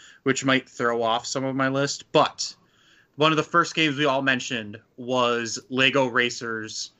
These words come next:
for Nintendo sixty-four. And it came out in nineteen ninety-nine.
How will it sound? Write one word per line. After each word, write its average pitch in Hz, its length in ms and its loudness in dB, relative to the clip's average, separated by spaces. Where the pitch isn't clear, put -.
for 123 460 0
Nintendo 123 640 0
sixty-four. 113 1200 -2
And 135 80 6
it 135 80 0
came 151 260 2
out 135 260 -2
in 131 520 -2
nineteen 160 560 -2
ninety-nine. 143 1200 0